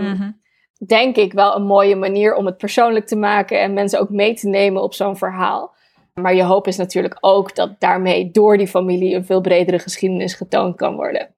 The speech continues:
Speaker 2: En dat daar mensen, eh, ja, het, eh, vanuit een nieuw perspectief zien of, eh, dingen leren waar ze nog niet van wisten of, eh, dat soort, dat soort dingen. Of inderdaad
Speaker 1: Mhm.
Speaker 2: op een,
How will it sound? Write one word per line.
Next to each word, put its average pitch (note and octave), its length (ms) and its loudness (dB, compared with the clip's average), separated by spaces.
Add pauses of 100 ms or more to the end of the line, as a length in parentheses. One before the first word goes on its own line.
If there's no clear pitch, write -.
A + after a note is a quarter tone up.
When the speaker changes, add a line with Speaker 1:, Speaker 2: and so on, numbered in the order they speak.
(600)
Speaker 2:
En F3+ 220 -6
dat F#3 180 -4
daar - 240 -2
mensen, F3+ 540 -6
eh, F#3 300 -10 (560)
ja, - 380 0 (160)
het, - 300 -12
eh, - 280 0
vanuit G3 300 0
een - 80 -6
nieuw - 140 -6
perspectief F#3 540 -4
zien F#3 520 -4
of, - 280 -18
eh, - 100 -20 (120)
dingen - 440 -12 (420)
leren F3+ 360 2
waar F3+ 180 0
ze - 100 -6
nog F3 140 -4
niet F3+ 160 -6
van F3+ 140 -2
wisten F3+ 680 0
of, - 220 -16
eh, F3+ 320 -18 (520)
dat - 180 -20
soort, - 300 -16 (180)
dat - 160 -20
soort - 180 -18
dingen. - 240 -16
Of - 220 -2
inderdaad F#3 440 0
Speaker 1:
Mhm. G3 80 0
Speaker 2:
op G#3 120 -2
een, F#3+ 180 -6